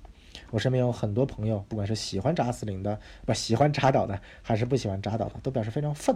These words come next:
怒。我们今天先不管他到底是不是华纳本身所泄露的啊，因为这件事情非常存疑。如果是华纳所泄露的，怎么可能出现在H B O Max 上，上面？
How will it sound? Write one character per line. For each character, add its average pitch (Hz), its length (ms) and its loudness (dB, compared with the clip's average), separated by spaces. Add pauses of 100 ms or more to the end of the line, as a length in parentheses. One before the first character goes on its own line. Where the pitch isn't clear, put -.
怒。 - 80 -10 (760)
我 120 80 -2
们 139 60 2
今 226 100 4
天 254 100 4
先 254 200 2
不 302 200 4
管 - 280 0
他 - 120 -4
到 180 160 6
底 120 80 -2
是 131 160 2
不 127 120 0
是 127 100 -2
华 113 280 -6
纳 165 180 0
本 - 200 -4
身 170 220 -4
所 95 240 -4
泄 - 280 0
露 - 140 -6
的 - 120 -14
啊， - 120 -12
因 117 80 -4
为 117 60 0
这 127 100 -4
件 127 140 -2
事 - 60 -10
情 127 180 -4
非 147 140 -4
常 135 160 -4
存 - 280 -8
疑。 113 300 -6 (300)
如 165 100 4
果 202 80 8
是 - 100 -2
华 110 220 -4
纳 208 160 2
所 101 140 -6
泄 120 160 -2
露 107 120 -4
的， 104 80 -4
怎 98 140 -6
么 117 80 -2
可 113 120 -8
能 101 100 -4
出 - 80 -8
现 113 120 -2
在 113 80 -2
H - 200 -6
B 123 100 0
O 131 100 0
Max 160 380 -4
上， 101 160 -6
上 - 220 -4
面？ - 120 -10